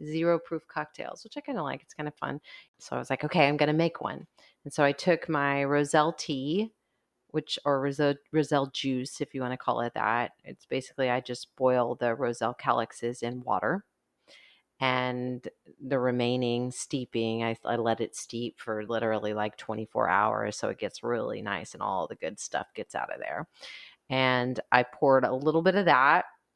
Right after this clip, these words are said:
a little bit of lemon juice, and a little bit of,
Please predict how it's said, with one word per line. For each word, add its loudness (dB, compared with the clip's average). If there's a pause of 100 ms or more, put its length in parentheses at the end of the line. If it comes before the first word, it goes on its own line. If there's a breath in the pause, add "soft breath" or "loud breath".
a -2
little 0
bit 4
of 4
lemon 2
juice, 0 (1120)
and 0
a -2
little 0
bit 2
of, 2